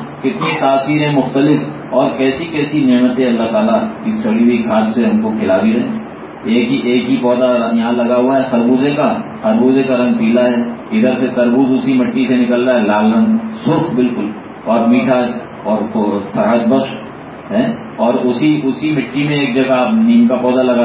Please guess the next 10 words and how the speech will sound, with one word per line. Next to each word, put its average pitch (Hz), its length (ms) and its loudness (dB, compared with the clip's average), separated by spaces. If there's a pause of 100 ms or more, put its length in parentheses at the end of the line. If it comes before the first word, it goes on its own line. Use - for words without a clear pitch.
دیجیے، 117 240 2
کتنا 117 360 2
کڑوا 113 260 0
ہے، 113 100 -2 (580)
اور 113 180 2
وہیں 123 260 2
کہیں 123 240 2
سیب 117 260 2
لگا 120 320 2
دیجیے۔ 120 320 4